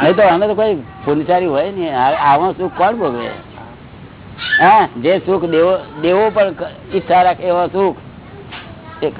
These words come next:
સહેજે ક્રોધ માન માં આવેલું થાય એની ઘરમાં. ખબર ને? આ તો લોસ એન્જલસ એટલા માટે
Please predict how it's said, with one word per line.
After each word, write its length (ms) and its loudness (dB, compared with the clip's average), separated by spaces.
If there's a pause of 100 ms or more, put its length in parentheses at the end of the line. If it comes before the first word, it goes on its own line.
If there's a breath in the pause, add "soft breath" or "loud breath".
(120)
સહેજે 300 4
ક્રોધ 280 2
માન 240 2
માં 160 2
આવેલું 320 -2
થાય 220 2
એની 140 -4
ઘરમાં. 460 0 (1000)
ખબર 260 0
ને? 140 -4 (1040)
આ 120 6
તો 160 4
લોસ 280 2
એન્જલસ 360 0
એટલા 220 2
માટે 240 2